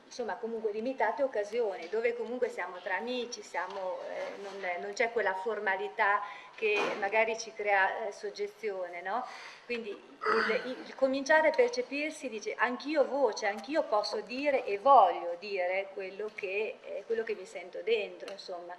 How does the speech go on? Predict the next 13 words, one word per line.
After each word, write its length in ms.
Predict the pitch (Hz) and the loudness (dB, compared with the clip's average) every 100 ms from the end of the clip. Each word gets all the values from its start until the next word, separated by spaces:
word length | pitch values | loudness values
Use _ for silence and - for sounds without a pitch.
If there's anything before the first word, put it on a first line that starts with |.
| - - - - | -16 -18 -20 -2
È 140 | - | 6
un 100 | 269 285 | 8 8
allenamento, 840 | 277 269 262 320 269 170 165 165 | 6 4 2 0 -2 -4 -6 -6
cominciamo 460 | 233 233 240 294 | -4 -2 2 4
ad 120 | 277 214 | 6 6
allenarci 540 | 214 208 226 269 226 | 6 4 2 2 -2
tutti 240 | 208 202 | -10 -12
insieme, 640 | 202 202 - 269 180 170 165 | -12 -10 -2 0 2 -2 -2
a 120 | 170 | 0
dire 400 | 180 247 277 294 | 0 -2 2 4
e 40 | 240 | 4
ad 140 | 185 | 2
ascoltarci. 960 | 277 - 196 190 233 214 175 - - | 0 -4 -8 -4 0 2 2 -2 -12